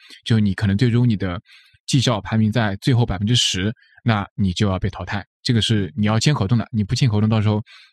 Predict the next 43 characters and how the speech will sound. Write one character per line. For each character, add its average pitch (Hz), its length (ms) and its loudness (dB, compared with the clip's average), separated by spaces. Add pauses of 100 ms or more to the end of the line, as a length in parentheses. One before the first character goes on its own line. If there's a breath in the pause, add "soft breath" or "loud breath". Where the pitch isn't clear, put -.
就 113 140 0
是 98 160 -4 (140)
你 104 180 -2 (200)
入 180 160 2
职 104 140 2
都 117 100 0
不 104 100 -2
行， - 180 -8 (260)
进 180 140 2
来 113 100 2
你 107 60 2
就 113 100 2
同 107 200 0
意 123 40 4
这 120 80 2
个 104 80 2
制 104 160 -2
度。 90 160 -10 (400 soft breath)
有 101 160 0
一 98 40 2
些 143 120 2
公 135 140 2
司 127 120 -2
啊， 107 100 0
业 131 120 2
内 117 100 2
大 113 120 0
家 113 80 0
知 139 140 -2
道 131 100 0
的 104 160 -2
是 110 200 -6 (280)
有 98 120 0
这 - 20 -2
种 113 140 2
制 131 140 0
度 117 100 2
存 95 180 -2
在 110 120 -2
的。 78 100 -8 (280 loud breath)
那 127 100 0
这 240 140 0
种 143 120 -2